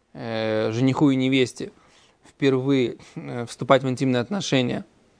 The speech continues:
в шаббат, если она девственница. И, э, Гемара сейчас приведет, э, практические выводы, как бы, как нужно себя вести, э, и, и истории, как себя вели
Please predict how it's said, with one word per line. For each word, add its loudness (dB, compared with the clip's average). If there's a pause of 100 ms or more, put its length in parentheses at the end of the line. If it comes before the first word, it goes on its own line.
(160)
в -18
шаббат, 4
если -2
она 0
девственница. -2 (600)
И, 0
э, -2
Гемара 2
сейчас 0
приведет, 2 (680)
э, 0
практические 2
выводы, 4 (260)
как -8
бы, 4
как 0 (400)
нужно -4
себя 0
вести, -4 (600)
э, -8
и, 0
и -4
истории, 4
как 0
себя 2
вели 2